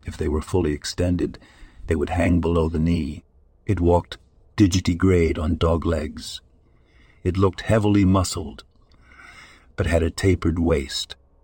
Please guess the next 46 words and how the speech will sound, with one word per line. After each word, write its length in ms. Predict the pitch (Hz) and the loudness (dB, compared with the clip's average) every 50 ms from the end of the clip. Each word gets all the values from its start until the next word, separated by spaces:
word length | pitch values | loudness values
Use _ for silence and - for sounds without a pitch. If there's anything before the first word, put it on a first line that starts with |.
| _ _ - | _ _ 2
It 60 | 120 | 4
was 120 | 113 110 110 | 4 4 4
about 220 | 110 110 104 98 | 4 4 2 2
seven 320 | - - - 147 139 131 117 | 2 2 2 4 4 4 4
feet 260 | - 120 113 98 - | 4 2 0 0 -2
tall, 420 | - - 92 82 73 67 - - _ _ _ _ _ - | -2 0 0 0 0 -4 -8 -14 _ _ _ _ _ -2
judging 400 | - 104 101 85 101 101 98 95 | 2 2 4 4 4 4 4 4
from 220 | - - 82 87 | 4 4 4 4
where 180 | 90 90 90 90 | 4 4 2 0
it 140 | 87 85 - | 0 -2 -2
stood 260 | - - 101 87 90 | 0 2 2 2 2
in 140 | 87 82 82 | 2 2 2
relation 460 | 85 82 87 87 82 - - 90 82 | 2 2 2 2 2 2 0 0 -2
to 60 | 85 | -2
the 100 | 80 78 | -4 -4
streetlight. 640 | - - - 107 92 85 - 82 82 85 82 - - - _ _ _ _ _ _ _ _ _ _ _ _ _ _ _ | -6 -2 0 2 2 2 0 -4 -10 -10 -12 -16 -20 -20 _ _ _ _ _ _ _ _ _ _ _ _ _ _ _
It 80 | - 90 | 0 2
was 180 | 92 95 92 | 4 4 4
non-aggressive, 880 | 95 98 104 117 117 104 98 104 107 104 104 - - 85 73 - - - - _ - - - - - - - - - | 6 6 6 6 6 4 4 4 2 2 2 0 -2 -2 -4 -6 -10 -20 -20 _ -20 -20 -20 -20 -20 -20 -12 2 6
even 320 | 120 117 117 123 120 113 | 6 6 8 8 6 6
when 120 | 110 107 101 | 6 6 6
I 120 | 95 95 | 4 4
felt 260 | - - 101 98 90 | 4 4 4 4 4
it 100 | 87 73 | 2 2
look 220 | 85 95 92 - - | 2 0 0 0 0
right 260 | 85 87 87 87 87 | 0 2 2 0 0
at 220 | 87 87 80 - | -2 -4 -6 -6
me. 240 | 87 82 82 - - - - - - _ _ _ _ - - | -6 -8 -8 -10 -12 -20 -20 -20 -20 _ _ _ _ -8 -4
I 100 | - 80 | -2 0
was 200 | 87 82 - - | 0 0 -2 -2
terrified, 680 | - 117 110 98 90 85 - - 73 71 71 80 - | 0 2 2 2 2 0 0 -2 -2 -2 -2 -6 -6
but 120 | - 85 82 | -6 -4 -2
I 100 | 85 85 | -2 0
didn't 240 | 85 95 90 95 | 0 2 2 2
get 160 | 85 87 80 82 | 2 2 0 -2
a 60 | 78 | -2
sense 400 | - - - 92 87 80 - - | -2 0 0 0 0 0 -2 -4
that 100 | 87 80 | -4 -4
it 80 | 73 | -4
was 140 | 76 73 - | -4 -4 -4
pissed 360 | - - 110 104 - - - | -2 0 0 0 0 -2 0
off 260 | 107 92 85 78 - 82 | 0 0 0 -2 -2 -4
it 60 | - | -2
had 140 | 80 73 69 | -2 -2 -2
been 160 | 78 76 78 | -2 -4 -2
seen, 460 | - - 92 87 80 73 71 - - | -2 -2 0 0 0 -2 -4 -6 -10